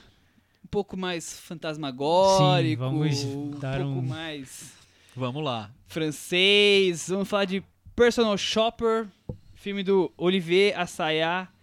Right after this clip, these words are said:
Speaker 1: A varanda gosta de Olivier Assayas, Thiago?
Speaker 2: Quem?
Speaker 1: A varanda gosta de Olivier
Speaker 2: Olha, eu
Speaker 1: Assayas?
Speaker 2: gosto. Não sei se a varanda gosta, essa entidade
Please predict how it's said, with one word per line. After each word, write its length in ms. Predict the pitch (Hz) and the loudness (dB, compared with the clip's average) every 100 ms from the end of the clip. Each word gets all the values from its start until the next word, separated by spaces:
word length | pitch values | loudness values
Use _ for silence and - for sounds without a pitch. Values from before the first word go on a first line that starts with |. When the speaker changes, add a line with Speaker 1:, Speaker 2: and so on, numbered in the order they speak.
| _ _ _ - | _ _ _ -6
Speaker 1:
A 80 | |
varanda 320 | 247 262 320 220 | 0 2 2 2
gosta 300 | 208 226 185 | 2 2 0
de 100 | 190 | 0
Olivier 300 | 185 175 175 | 0 -2 -4
Assayas, 400 | - 151 151 202 | -6 -8 -8 -8
Thiago? 340 | 185 151 151 139 - _ | -10 -10 -12 -16 -20 _
Speaker 2:
Quem? 240 | 156 233 - _ | -4 -4 -8 _
Speaker 1:
A 60 | 165 | -4
varanda 380 | 165 160 233 226 | 0 2 0 -2
gosta 300 | 170 190 196 | 0 0 0
de 60 | 160 | 4
Olivier 120 | 165 | 6
Speaker 2:
Olha, 140 | 139 | 8
eu 100 | 143 | 6
Speaker 1:
Assayas? 160 | 208 269 | 8 8
Speaker 2:
gosto. 300 | 180 175 156 | 8 4 -4
Não 80 | 139 | -4
sei 140 | 156 | -4
se 100 | 143 | -2
a 40 | 202 | 0
varanda 380 | 226 226 226 240 | 0 0 0 0
gosta, 320 | 165 151 160 | 2 2 0
essa 120 | 151 | -2
entidade 880 | 160 - 156 147 139 147 127 135 | -2 0 2 2 2 2 2 0